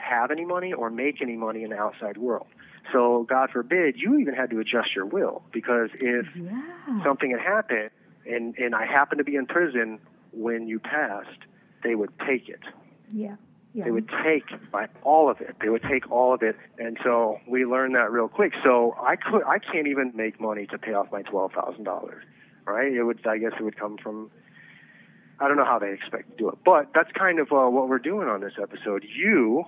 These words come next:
Speaker 1: in preparation, you know, of me getting out and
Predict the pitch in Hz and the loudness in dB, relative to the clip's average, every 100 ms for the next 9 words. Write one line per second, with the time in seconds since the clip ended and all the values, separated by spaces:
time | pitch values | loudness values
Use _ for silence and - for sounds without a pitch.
0 | - 120 - 135 120 117 110 113 - 131 | -6 -12 -2 -2 0 -2 -2 -2 -4 -6
1 | 156 _ _ _ 143 123 135 156 - _ | -8 _ _ _ -6 -2 -2 -4 -12 _
2 | _ _ _ _ _ - 110 123 117 123 | _ _ _ _ _ -14 -4 -2 0 0
3 | 113 110 143 160 113 135 - _ _ _ | -2 -4 -2 0 0 -2 -10 _ _ _
4 | _ - 113 107 101 | _ -8 -6 -6 -10